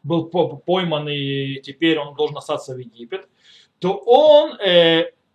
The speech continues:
скажем так, вставляет в рот Яакова фразу, которая не была произнесена Яаковом. Он говорит, э, говорит, э,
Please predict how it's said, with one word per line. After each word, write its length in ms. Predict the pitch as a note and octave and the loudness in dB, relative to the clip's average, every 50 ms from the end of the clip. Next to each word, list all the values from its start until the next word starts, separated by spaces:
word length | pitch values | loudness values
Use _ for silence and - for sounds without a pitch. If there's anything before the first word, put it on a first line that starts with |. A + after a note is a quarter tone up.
| _ _ _ _ | _ _ _ _
скажем 280 | - - F3+ E3+ F3+ | -14 -10 -8 -6 -2
так, 160 | F3 - - - | -2 -2 -4 -4
вставляет 680 | - - G3 F#3 F#3 F#3+ G#3+ B3 C4+ C4 A3+ - - | -6 -4 -2 -2 0 2 4 4 6 4 4 2 0
в 60 | F3 | 0
рот 240 | A3 B3+ A#3 - - | 2 2 2 2 2
Яакова 520 | F#3+ F3 D#3 D#3 - C4+ C4+ B3+ A3 E3 | 0 0 0 0 -2 0 2 2 2 2
фразу, 440 | - - B3+ D4 F4 F#4 F4+ - A3+ | 2 0 2 2 2 2 0 -2 -6
которая 260 | - G#3 G#3+ A3+ A3+ | -4 0 0 2 2
не 80 | A3+ A#3 | 2 0
была 160 | - A3+ - | 0 0 -2
произнесена 440 | F#3+ F#3+ F3 E3 D#3 - - E3+ E3 | -2 -4 -8 -8 -10 -10 -8 -6 -2
Яаковом. 500 | D#3+ D#3 D3 C#3+ - - B2 - - - _ _ - - - _ _ _ _ _ _ _ _ | -2 -2 -2 -4 -6 -10 -12 -12 -12 -16 _ _ -20 -20 -20 _ _ _ _ _ _ _ _
Он 240 | - G#3+ C4+ D#4+ D#4 | 4 6 6 6 6
говорит, 680 | A3 A3 G#3 F3+ F3+ F3 F3 D#3+ E3+ F#3+ F#3+ G#3+ G3+ - _ _ - | 4 2 4 4 2 2 2 0 0 -2 -2 -2 -4 -8 _ _ -2
э, 720 | F3 D#3+ D#3 D3+ D3+ D3+ D3 D3 C#3+ C#3+ C#3+ C#3 C#3 C3+ - _ _ _ _ _ _ _ _ _ _ _ - - - - | 0 2 4 4 4 4 2 0 0 -2 -2 -4 -4 -6 -10 _ _ _ _ _ _ _ _ _ _ _ -20 -20 -20 -20
говорит, 480 | - B2 C3+ C#3 D#3 F3 G3+ G3 - E3+ | -14 -10 -4 -2 0 0 0 -2 -4 0
э, 880 | D#3+ D#3 D3+ D3 D3 C#3+ C#3 C#3 C3+ C3+ C3+ C3 C3 C3 C3+ C#3 C#3 | 2 2 2 2 0 -2 -4 -4 -6 -6 -6 -6 -6 -6 -6 -6 -8